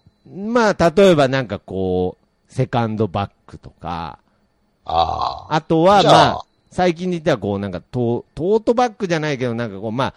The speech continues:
Speaker 1: まあ、けどビジネスバッグみたいなやつとか、ああいうイメージですよね、なんか。
Speaker 2: あなたが今リュックに入れてるものは、
Speaker 1: はいはいはい。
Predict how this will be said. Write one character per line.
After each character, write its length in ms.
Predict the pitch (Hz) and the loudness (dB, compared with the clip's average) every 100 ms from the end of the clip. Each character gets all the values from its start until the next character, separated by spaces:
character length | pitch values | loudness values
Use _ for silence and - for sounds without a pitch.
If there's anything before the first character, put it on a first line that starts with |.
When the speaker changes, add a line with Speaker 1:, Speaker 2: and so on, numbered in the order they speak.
| _ - | _ -2
Speaker 1:
ま 120 | 247 | 0
あ、 60 | 185 | 2
け 120 | 269 | 2
ど 40 | |
ビ 160 | 160 165 | 2 0
ジ 180 | 160 175 | 2 2
ネ 160 | 165 | 2
ス 500 | 151 160 160 160 160 - 104 | 0 -4 -2 -2 -4 -10 -4
バ 220 | 127 139 | 0 0
ッ 40 | - | -2
グ 80 | - | -10
み 120 | 87 76 | -8 -10
た 100 | 65 | -14
い 60 | |
な 80 | 62 | -16
や 60 | 64 | -20
つ 120 | - | -20
と 120 | 55 | -20
か、 260 | 53 50 - _ | -18 -20 -20 _
あ 100 | 107 | -2
あ 80 | 110 | -2
い 20 | |
う 20 | |
イ 40 | 110 | 0
メ 140 | 110 | -2
ー 100 | 90 | -6
ジ 140 | 67 58 | -10 -20
で 80 | |
す 120 | - 120 | -20 -14
よ 60 | |
ね、 140 | 269 220 | -10 -10
な 120 | 78 | -10
ん 120 | 64 | -14
か。 220 | - - _ _ _ _ _ _ _ _ _ _ _ _ _ _ _ _ _ | -16 -18 _ _ _ _ _ _ _ _ _ _ _ _ _ _ _ _ _
Speaker 2:
あ 120 | 165 | -2
な 80 | 240 | 4
た 100 | 185 | 4
が 80 | 143 | 4
今 140 | 135 | 2
リ 80 | 156 | -2
ュ 20 | |
ッ 20 | |
ク 120 | - 127 | -4 -6
に 80 | |
入 60 | 120 | -6
れ 40 | 123 | -4
て 80 | |
る 80 | 120 | -4
も 120 | 123 | -4
の 100 | 113 | -4
は、 320 | 90 95 82 - | 0 0 0 0
Speaker 1:
は 160 | 110 | 0
い 60 | 90 | 0
は 40 | |
い 40 | 82 | -2
は 300 | 64 67 | -8 -12
い。 80 | 55 | -16